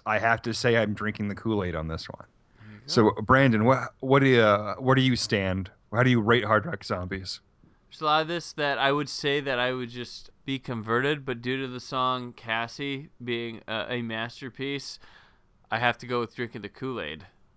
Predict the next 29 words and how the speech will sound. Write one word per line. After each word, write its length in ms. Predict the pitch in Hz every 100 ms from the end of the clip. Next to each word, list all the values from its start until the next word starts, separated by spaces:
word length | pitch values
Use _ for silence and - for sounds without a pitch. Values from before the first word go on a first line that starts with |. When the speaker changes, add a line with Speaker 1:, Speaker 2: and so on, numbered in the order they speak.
| _
Speaker 2:
with 160 | 98 -
me. 200 | 107 95
I 140 | 113
do, 120 | 139
I 80 | 160
do 100 | 147
think 200 | 135 190
the 100 | 147
movie's 400 | 139 160 156 135 -
a, 180 | 135 117
a 140 | - 110
hair 640 | 113 131 147 143 143 113 -
long 640 | 113 113 120 123 131 147
for 340 | 143 - 123 120
the 80 | 117
kind 240 | 127 127
of 80 | 135
movie 320 | 143 143 156
it 80 | 156
is, 380 | 165 170 165 - _ _ _ _ _ _ _ _ _ -
but 580 | 127 135 143 135 135 - _ _ _ -
you 180 | 180 156
get 380 | 180 190 185 _ _ _ _ -
a 240 | 151 143
midget 600 | 127 120 143 175 160 165 - _ -
monster 960 | 131 139 143 147 - 139 127 123 120 - _ _ _ _ -
Nazi 720 | 127 135 127 131 - 127 113 _
thing 380 | 123 110 107 107 107 -
that 200 | 110